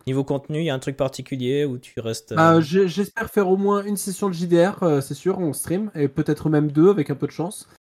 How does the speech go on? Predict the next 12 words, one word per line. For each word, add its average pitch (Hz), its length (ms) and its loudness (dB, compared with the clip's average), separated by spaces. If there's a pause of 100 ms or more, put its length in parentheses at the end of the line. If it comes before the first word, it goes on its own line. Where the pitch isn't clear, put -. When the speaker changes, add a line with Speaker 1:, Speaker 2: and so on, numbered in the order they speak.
Speaker 1:
Ok. 190 160 0
Speaker 2:
Donc 135 140 0
sur - 160 -2
les 139 80 2
deux 139 100 -2
derni-, 139 460 0
deux 135 140 -6
dernières 139 300 -4
semaines 139 300 -4
de, 123 220 -4
de 127 100 -8
février. 131 380 -6